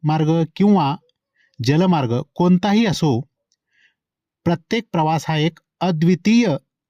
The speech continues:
अनुभव आणि स्मृती देऊन जात असतो. प्रवासामुळे अनुभवलेले क्षण स्मृतिबद्ध होतात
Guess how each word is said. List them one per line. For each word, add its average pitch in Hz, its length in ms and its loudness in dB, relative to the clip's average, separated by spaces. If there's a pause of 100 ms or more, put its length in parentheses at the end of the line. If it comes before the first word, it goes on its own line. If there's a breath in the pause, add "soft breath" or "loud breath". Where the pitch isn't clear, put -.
अनुभव 147 520 2 (160)
आणि 139 180 2
स्मृती 139 680 0 (720)
देऊन 131 360 2
जात 113 240 -2
असतो. - 360 -12 (1000)
प्रवासामुळे 139 680 -2
अनुभवलेले 139 680 0
क्षण 135 480 -2 (880)
स्मृतिबद्ध 180 680 0
होतात 170 460 0